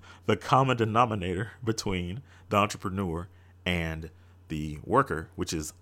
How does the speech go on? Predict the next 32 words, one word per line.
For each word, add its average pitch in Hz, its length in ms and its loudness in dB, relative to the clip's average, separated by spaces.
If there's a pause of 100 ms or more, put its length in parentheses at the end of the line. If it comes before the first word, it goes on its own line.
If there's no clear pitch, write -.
Blackness, 101 560 0 (180)
both 139 340 6
those 85 200 2
individuals 76 560 -4
are 87 100 -2
in 82 80 -2
a - 20 -4
precarious 71 420 -6
position. - 420 -12 (720)
And 92 100 -6
so 90 120 0
I 101 120 4
understand 82 480 -4
as 78 120 -6
a 80 40 -8
man 92 260 -4
who 80 280 -8 (720)
reads 147 220 4
books, - 340 -2 (260)
studies 127 320 2
history, 80 420 -4 (580)
um, 78 280 -6
and 80 260 -4
is 82 100 -6
able 90 180 -4
to 85 100 -6
apply 90 220 0
those 85 120 -2
things 80 200 -8
in 73 40 -10
the 69 60 -10
present, - 300 -6